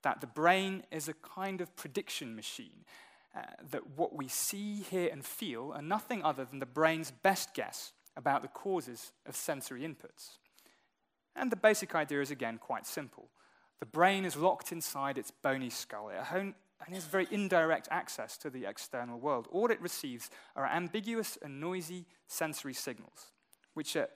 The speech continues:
highly indirectly related to this external world of objects and so on, if there is an external world of objects out there at all.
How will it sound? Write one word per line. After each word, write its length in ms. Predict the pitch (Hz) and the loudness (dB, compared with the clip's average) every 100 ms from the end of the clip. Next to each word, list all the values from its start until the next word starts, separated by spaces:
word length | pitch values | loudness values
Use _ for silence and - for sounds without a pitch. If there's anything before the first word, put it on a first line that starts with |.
| - - - | -16 -16 -2
highly 300 | 208 196 175 | 2 4 2
indirectly 600 | 160 151 147 147 - 143 | 6 6 6 4 2 -2
related 480 | 131 135 135 - 143 | 2 2 2 -2 -10
to 120 | - | -10
this 180 | 117 - | -12 -10
external 480 | - - 147 139 131 | -10 -4 0 0 0
world 280 | 123 127 123 | -2 -2 -4
of 60 | - | -8
objects 420 | 123 117 117 - | -8 -4 -6 -6
and 100 | - | -12
so 220 | 113 120 110 | -4 -2 -2
on, 120 | 107 | -6
if 140 | - - | -10 -4
there 160 | 113 | -4
is 80 | 120 | -4
an 100 | 113 | -6
external 440 | 95 - 113 104 107 | -10 -10 -10 -10 -10
world 220 | 104 104 | -10 -12
of 100 | 104 | -14
objects 380 | 101 - - - | -14 -16 -16 -14
out 140 | 104 | -14
there 200 | 104 104 | -12 -12
at 120 | 104 - | -14 -16
all. 160 | 85 | -18